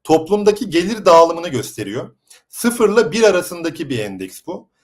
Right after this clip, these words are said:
Sıfır her şeyin muhteşem olduğu, yani tüm gelirlerin eşit dağıtıldığı bir, e, durumu ifade ediyor. E, fakat tabii bire baktığımızda da bütün paranın bir kişide toplanmasını anlıyoruz buradan.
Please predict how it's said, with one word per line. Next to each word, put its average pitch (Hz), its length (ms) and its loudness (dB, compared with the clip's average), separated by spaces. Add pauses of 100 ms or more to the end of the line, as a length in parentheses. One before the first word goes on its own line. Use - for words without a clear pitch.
(160)
Sıfır - 600 -2
her 240 220 6
şeyin 226 280 -4
muhteşem 202 480 0
olduğu, 117 320 -2
yani 139 420 0 (220)
tüm 220 240 -2
gelirlerin 170 460 -2
eşit 190 320 -8
dağıtıldığı 156 680 4
bir, 120 220 -6 (380)
e, 120 420 -2
durumu 127 260 -2
ifade 110 500 -2
ediyor. 160 380 -8 (420)
E, 139 280 4
fakat 208 440 2
tabii 208 400 0 (240)
bire 165 380 2
baktığımızda 208 640 2
da 262 260 0 (300)
bütün 156 320 -2
paranın 214 440 2
bir 233 80 -2
kişide - 320 -6
toplanmasını 127 720 -4
anlıyoruz 98 500 -10
buradan. 135 400 -8